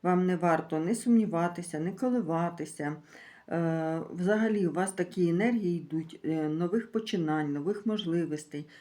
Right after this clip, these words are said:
Будуть приходити якісь ідеї, вам потрібно проявляти ініціативу, щоб все це запустити у рух. Також, можливо, у вас буде розкриватися ваша творча або сексуальна енергія. Е, завдяки цьому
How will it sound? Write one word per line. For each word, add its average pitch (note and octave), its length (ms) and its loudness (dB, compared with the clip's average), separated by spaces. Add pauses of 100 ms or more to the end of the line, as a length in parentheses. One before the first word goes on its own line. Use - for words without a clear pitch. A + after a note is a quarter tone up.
(160)
Будуть A#3 360 0
приходити A3+ 560 2
якісь G#3 440 -4
ідеї, E3+ 480 2
вам E3+ 240 0
потрібно G3+ 500 0
проявляти F3 600 0
ініціативу, E3 840 0
щоб - 180 -6
все - 260 -2
це G3 220 -2
запустити E3+ 720 -4
у F3+ 220 2
рух. D#3+ 300 -2 (640)
Також, A3 460 0
можливо, G#3 400 0
у A#3+ 40 -2
вас G#3 180 -2
буде F#3+ 280 0
розкриватися E3+ 800 -2
ваша F3+ 280 -2
творча D#3 600 -2
або D3 280 -2
сексуальна D#3+ 760 -4
енергія. D#3 720 -4 (720)
Е, E3 320 0 (100)
завдяки F#3+ 500 2
цьому F#3 460 2